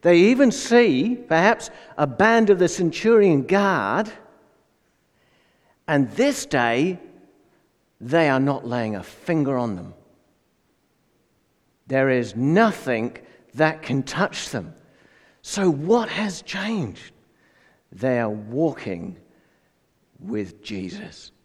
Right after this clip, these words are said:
the risen Lord Jesus. Isn't that amazing?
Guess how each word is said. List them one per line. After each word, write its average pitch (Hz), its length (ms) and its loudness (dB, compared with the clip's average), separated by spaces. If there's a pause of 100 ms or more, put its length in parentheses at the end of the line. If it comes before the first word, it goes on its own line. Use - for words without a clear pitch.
(840)
the 92 220 -14
risen 98 920 -6 (600)
Lord 98 340 -10
Jesus. - 680 -18 (1000)
Isn't 135 240 -6
that 110 160 -10
amazing? 104 540 -16